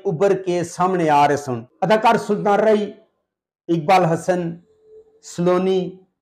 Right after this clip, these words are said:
ਰੁਖਸਾਨਾ, ਅਸਦ ਬੁਖਾਰੀ, ਮਦਰ ਸ਼ਾਹ, ਜੱਗੀ ਮਲਕ,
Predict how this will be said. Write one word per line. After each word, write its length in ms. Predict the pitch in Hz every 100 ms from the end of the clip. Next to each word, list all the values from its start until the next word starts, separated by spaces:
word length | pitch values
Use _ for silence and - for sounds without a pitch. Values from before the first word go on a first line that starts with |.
| _ _ _ _
ਰੁਖਸਾਨਾ, 640 | 151 170 170 - 180 180 185 175 170 _ _ _ _ _ _ _ _ _ _ _ _ _ _ _ _ _
ਅਸਦ 320 | 135 214 180
ਬੁਖਾਰੀ, 760 | 165 - 175 175 175 170 - _ _ _ _ _ _ 147
ਮਦਰ 320 | 170 180 185
ਸ਼ਾਹ, 440 | - 170 165 151 - _ _ _ _ _ _ _ _ -
ਜੱਗੀ 340 | 160 170 190
ਮਲਕ, 400 | 190 160 160 156